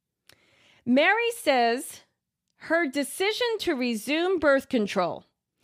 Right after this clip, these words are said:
feel, makes her feel like her hand is forced. She thinks she'll get an I U D because, she says,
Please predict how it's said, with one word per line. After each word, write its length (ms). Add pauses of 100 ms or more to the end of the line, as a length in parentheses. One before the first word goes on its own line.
(840)
feel, 320
makes 280
her 100
feel 300
like 220
her 160
hand 480
is 200
forced. 560 (480)
She 220
thinks 460
she'll 260
get 240
an 100
I 160
U 260
D 280
because, 520
she 200
says, 400